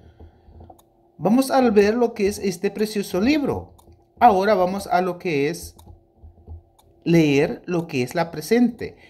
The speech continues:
En est-, esta, esta publicación expresa únicamente las opiniones e ideas de sus autores. No debe considerarse una recomendación a comprar o vender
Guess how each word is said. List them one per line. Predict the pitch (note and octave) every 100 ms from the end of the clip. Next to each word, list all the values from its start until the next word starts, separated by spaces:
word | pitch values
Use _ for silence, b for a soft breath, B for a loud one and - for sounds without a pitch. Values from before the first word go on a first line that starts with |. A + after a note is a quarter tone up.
| b
En | B3+ A#3+
est-, | B3+ C4 -
esta, | B3+ C#4+ C#4 - - _ _ _ _ -
esta | A#3 B3+ C#4+
publicación | C4+ B3+ C4 C#4 - G#3+ G#3+ A#3+ C4
expresa | A#3 - - A3 G#3+ B3+
únicamente | A3 G#3+ A3+ A#3 A3 G#3 G3+ - B3+ - - _
las | F#3 G3+ G#3 G#3 G#3
opiniones | G3+ G3 E3+ D#3 E3 G#3 B3 G3 F2+ - - -
e | C4
ideas | C4+ A#3+ F3+ F3+ G#3 B3 - C#3+
de | A2
sus | - - -
autores. | C3 D3 A3+ C4+ A3+ - - _ _ _ b b b b -
No | E3 F#3+ B3 B3+
debe | A3+ C4+ C4
considerarse | B3 G#3+ - G#3+ F#3+ E3+ F#3 F#3+ G#3
una | F#3+ F#3+
recomendación | G3 G3 G#3 G3+ G3+ G#3 G#3 - F#3 F#3 A#3 - -
a | D#3 D#3
comprar | C#3+ B2 - A#2 A2 G3 - - _ _ _ _
o | E3+ F3
vender | E3 D3+ C#3 B2 D3+ A3